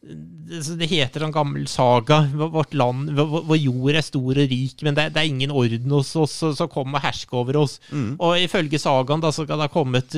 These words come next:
Speaker 1: tre sånne
Speaker 2: Hva slags
Speaker 1: viking-
Speaker 2: saga? Er det noe i
Speaker 1: Mhm.
Speaker 2: sagaer som ligger på Island, eller?
Speaker 1: Nei, nei, altså, det er ru-, gamle russiske
Speaker 2: Gamle,
Speaker 1: sager,
Speaker 2: ja,
Speaker 1: som, som
Speaker 2: ja,
Speaker 1: kalles
Speaker 2: ja,
Speaker 1: be-,
Speaker 2: ja.
Speaker 1: beretning
Speaker 2: Mhm.
Speaker 1: om, eh, om forne tider, heter det vel.
Speaker 2: Mhm.
Speaker 1: Eh, og, og det, det skal da komme tre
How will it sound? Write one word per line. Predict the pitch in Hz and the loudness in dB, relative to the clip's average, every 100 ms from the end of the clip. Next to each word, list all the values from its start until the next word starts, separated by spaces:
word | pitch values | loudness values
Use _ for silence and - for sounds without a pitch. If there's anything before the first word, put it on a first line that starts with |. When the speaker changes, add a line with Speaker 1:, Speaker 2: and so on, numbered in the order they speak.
| 143 | -4
Speaker 1:
tre | 156 139 139 | -2 0 0
sånne | 156 139 | -2 -2
Speaker 2:
Hva | 151 123 | 0 0
slags | 117 139 131 | 2 2 4
Speaker 1:
viking- | |
Speaker 2:
saga? | 127 90 113 92 | 2 0 -2 -2
Er | |
det | 98 104 104 | -2 0 0
noe | 107 | 0
i | 101 | 0
Speaker 1:
Mhm. | |
Speaker 2:
sagaer | 131 87 90 | 2 0 0
som | 104 | -4
ligger | 90 85 | -4 -2
på | 92 | -2
Island, | 87 - 226 277 | -4 -4 -4 -2
eller? | 277 208 | -4 -4
Speaker 1:
Nei, | 156 269 | -2 0
nei, | 214 | 0
altså, | - | 0
det | 170 185 | 2 4
er | 170 | 4
ru-, | 135 165 151 | 2 0 -2
gamle | 151 123 139 | 0 0 0
russiske | 120 - 135 151 | -2 -4 -6 0
Speaker 2:
Gamle, | 143 131 | 2 2
Speaker 1:
sager, | 135 147 120 | 4 4 4
Speaker 2:
ja, | 117 | 2
Speaker 1:
som, | 143 | 2
som | - | 2
Speaker 2:
ja, | |
Speaker 1:
kalles | 156 135 | 0 0
Speaker 2:
ja, | |
Speaker 1:
be-, | 156 170 | -4 -2
Speaker 2:
ja. | 170 | 0
Speaker 1:
beretning | 143 - 170 143 | -2 -2 -2 0
Speaker 2:
Mhm. | 156 | 2
Speaker 1:
om, | 156 | 2
eh, | 156 151 165 160 151 156 160 | 4 2 0 0 0 -4 -4
om | 160 | -4
forne | - 185 135 127 | -2 0 2 2
tider, | - 165 127 143 143 | 0 0 2 4 2
heter | - | 0
det | 127 | 2
vel. | 127 - _ _ - | 2 0 _ _ -12
Speaker 2:
Mhm. | 127 107 | -8 -2
Speaker 1:
Eh, | 170 180 180 | 2 2 4
og, | 185 190 | 2 2
og | 190 196 | 2 0
det, | 190 | 0
det | 180 | 0
skal | - 190 | 0 0
da | 160 | 0
komme | - 175 131 131 | 0 -2 -2 -4
tre | - 143 | -2 0